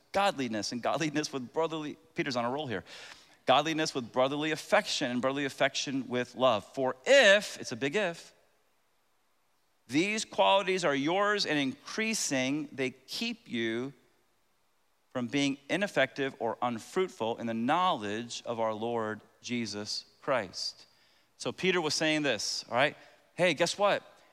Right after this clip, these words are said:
You guys are partakers of the divine nature. You have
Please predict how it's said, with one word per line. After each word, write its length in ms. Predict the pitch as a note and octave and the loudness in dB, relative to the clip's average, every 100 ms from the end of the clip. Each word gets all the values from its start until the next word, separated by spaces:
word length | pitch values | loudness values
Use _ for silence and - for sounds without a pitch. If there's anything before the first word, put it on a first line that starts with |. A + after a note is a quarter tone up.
| _ | _
You 160 | C#3+ G3+ | -6 4
guys 520 | D#3+ D3+ F3 F3 - - | 6 6 2 -2 -6 0
are 120 | C#3 | 0
partakers 880 | C3+ - D3 - A3 A3+ C#3+ C#3 D3 | 2 0 0 0 -2 -2 -2 -2 -2
of 380 | - D3+ D#3 C#3+ | 2 0 0 -6
the 100 | D#3 | -6
divine 600 | D3 D#3 D3+ D3+ E3 D#3+ | -6 -2 0 2 0 -2
nature. 460 | D#3 E3+ D#3+ - A2 | -2 -2 -4 -4 -4
You 240 | G#2 A3 | -4 0
have 240 | G#3 D3+ | 4 4